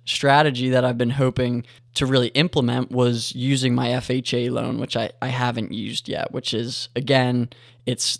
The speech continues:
the three and a half percent down, um, P M I that doesn't go away. It's a, it's a loan that's kind of instilled for people with bad credit who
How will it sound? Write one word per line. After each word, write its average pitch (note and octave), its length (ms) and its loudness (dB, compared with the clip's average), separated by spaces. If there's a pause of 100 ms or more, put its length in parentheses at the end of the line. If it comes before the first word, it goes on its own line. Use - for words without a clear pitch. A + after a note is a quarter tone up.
the B2 120 -2
three C3 260 -2
and C3 100 4
a B2+ 40 0
half B2+ 240 0
percent A#2+ 420 0
down, A#2+ 580 -2 (440)
um, - 320 -10 (240)
P C#3+ 180 2
M B2+ 140 4
I B2 180 0
that A#2+ 160 -4
doesn't B2 300 -2
go B2+ 160 0
away. A#2 720 -4 (300)
It's A#2+ 280 -2
a, G#2+ 360 -2 (280)
it's - 180 -2
a C#3 80 4
loan F3+ 640 4
that's - 340 2 (320)
kind D#3 180 4
of D3 80 2
instilled C3+ 540 2
for C#3 100 -2
people C3+ 340 -4
with B2 200 -4
bad B2 320 -2
credit C3 500 -2 (220)
who C3 180 4